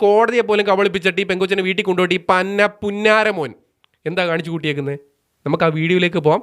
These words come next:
ആദ്യത്തെ വാർത്ത, ആറ് മാസം മുമ്പാണ് ഈ വിഷയം ഉണ്ടായത്, എല്ലാം റദ്ദായി. പൊട്ടന്മാരാക്കി കളഞ്ഞ്. വളരെ സിമ്പിളായിട്ട്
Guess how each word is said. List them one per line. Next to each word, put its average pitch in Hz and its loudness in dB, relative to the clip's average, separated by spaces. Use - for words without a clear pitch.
ആദ്യത്തെ 180 2
വാർത്ത, 135 2
ആറ് 156 2
മാസം 180 0
മുമ്പാണ് 185 0
ഈ - -4
വിഷയം 160 -2
ഉണ്ടായത്, 139 0
എല്ലാം 151 -2
റദ്ദായി. 143 0
പൊട്ടന്മാരാക്കി 247 2
കളഞ്ഞ്. 117 -4
വളരെ 214 4
സിമ്പിളായിട്ട് 202 0